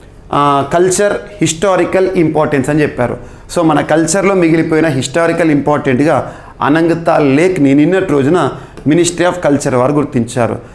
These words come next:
ముఖ్యంగా మన చరిత్రలో నిలిచిపోయిన, మన సంస్కృతికి నిలువుటద్దంగా నిలిచిన పురాతన ప్రాంతాలను కాపాడాలి అని చెప్పేసి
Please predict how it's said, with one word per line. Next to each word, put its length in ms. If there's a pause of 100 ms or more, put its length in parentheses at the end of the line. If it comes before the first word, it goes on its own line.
(180)
ముఖ్యంగా 560
మన 160 (140)
చరిత్రలో 540
నిలిచిపోయిన, 600
మన 180
సంస్కృతికి 560
నిలువుటద్దంగా 680
నిలిచిన 500 (480)
పురాతన 380
ప్రాంతాలను 580
కాపాడాలి 600
అని 140
చెప్పేసి 540